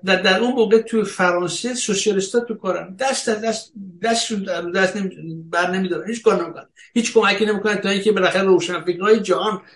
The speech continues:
نویسنده‌ها و شعرا هم دارن، هم، اه، وارد بریگ-، بریگادهای انقلابی و فلان درست می‌کنن، میان می‌جنگن با، با، با فرانکو که البته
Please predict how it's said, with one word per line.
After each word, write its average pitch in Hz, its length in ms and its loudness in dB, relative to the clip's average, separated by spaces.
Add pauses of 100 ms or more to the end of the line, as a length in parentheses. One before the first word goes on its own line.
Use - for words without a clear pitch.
(100)
نویسنده‌ها 185 680 0
و 196 60 4
شعرا 190 460 2
هم 196 160 2
دارن، 190 240 0 (220)
هم، 185 260 -4 (300)
اه، 156 240 -6 (680)
وارد 175 260 4 (1400)
بریگ-، 151 380 8
بریگادهای 147 680 6
انقلابی 156 460 2
و 147 60 4
فلان 147 320 -4
درست 143 280 -4
می‌کنن، 135 320 -10
میان 143 200 -4
می‌جنگن 127 480 -4
با، 117 220 -8 (340)
با، 135 200 -4
با 127 140 -2
فرانکو 131 400 -2
که 127 200 -4
البته - 460 -8